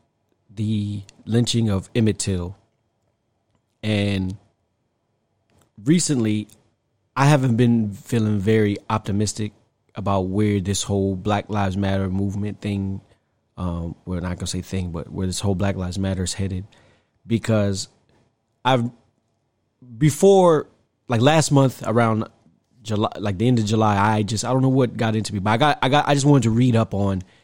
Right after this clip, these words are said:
Emmett Till for some reason. I just woke up and I decided I just wanted to read up on it 'cause it was things I didn't know about it, and I just wanted to know. And so I read about the case itself. Let me be more specific about the case. And, uh, I was reading about the case,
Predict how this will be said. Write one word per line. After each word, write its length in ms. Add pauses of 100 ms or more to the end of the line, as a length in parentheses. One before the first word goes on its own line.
(240)
Emmett 200
Till 320 (400)
for 80
some 180
reason. 320
I 80
just 160
woke 220
up 100
and 80
I 60
decided 400
I 60
just 120
wanted 140
to 60
read 160
up 120
on 100
it 60
'cause 140
it 40
was 80
things 200
I 80
didn't 200
know 140
about 300
it, 200
and 80
I 60
just 140
wanted 240
to 20
know. 220 (760)
And 100
so 160
I 80
read 320 (140)
about 200
the 60
case 460
itself. 360
Let 80
me 60
be 140
more 180
specific 420
about 220
the 80
case. 560 (920)
And, 380
uh, 220 (540)
I 100
was 160
reading 180
about 160
the 60
case, 600